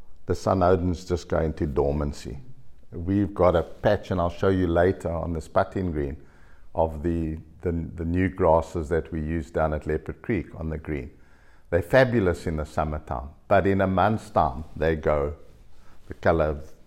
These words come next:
of that coffee cup, totally dormant. So the agronomist said, "Okay, you can have Sun Odin, which will be much easier to manage in the summer, less water, more sustainable and all those good things.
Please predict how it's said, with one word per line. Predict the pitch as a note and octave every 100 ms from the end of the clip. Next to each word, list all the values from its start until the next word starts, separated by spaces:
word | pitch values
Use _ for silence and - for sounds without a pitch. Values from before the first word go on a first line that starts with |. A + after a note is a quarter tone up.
| -
of | F2+
that | D2+ D#2 - - - - - -
coffee | - A#2 A#2+
cup, | - - - - - - - -
totally | C#3+ C#3 B2+ G2+
dormant. | D#2+ D2 C2+ B1+ - - - - - - - -
So | - A2
the | -
agronomist | F#2+ G#2 B2+ B2+ A2+ F#2+
said, | - G#2
"Okay, | D2+ G2+ G2+
you | F#2 F#2
can | F#2 F#2+
have | F#2 -
Sun | G2 F#2+
Odin, | F2+ G2 C3+ D3+ A2
which | F2 -
will | F#2+ E2+
be |
much | E2+ D#2+ E2 G2+ -
easier | - G#2 G2 G2+ F#2
to | F2 - F#2 E2+ D#2+ -
manage | D#2+ D2+ F2 A2 -
in | E2
the | D2+
summer, | - D2+ E2 G#2
less | D#2+ E2+ F#2+ -
water, | F2 G2 - F#2 F2+ - - - -
more | E2 F2 G#2
sustainable | - G2 - G2 F2+ F2 F2 F2
and | E2+
all | E2 F#2
those | G2 F#2 E2 -
good | F2 C#2+
things. | - G2+ A#2+